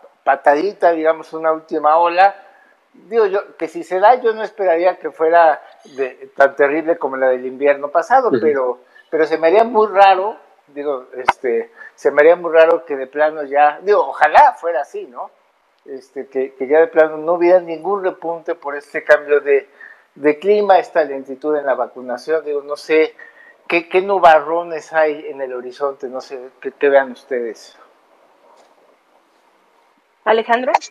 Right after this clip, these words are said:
Speaker 2: Sí, yo veo, eh, tanto,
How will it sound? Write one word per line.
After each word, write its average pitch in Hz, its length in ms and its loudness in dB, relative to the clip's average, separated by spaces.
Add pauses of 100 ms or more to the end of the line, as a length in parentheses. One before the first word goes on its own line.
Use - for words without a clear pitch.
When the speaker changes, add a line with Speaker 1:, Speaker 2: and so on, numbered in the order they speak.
(320)
Speaker 2:
Sí, 208 140 0
yo 196 120 6
veo, 202 400 8 (220)
eh, 123 340 -2 (800)
tanto, 131 800 6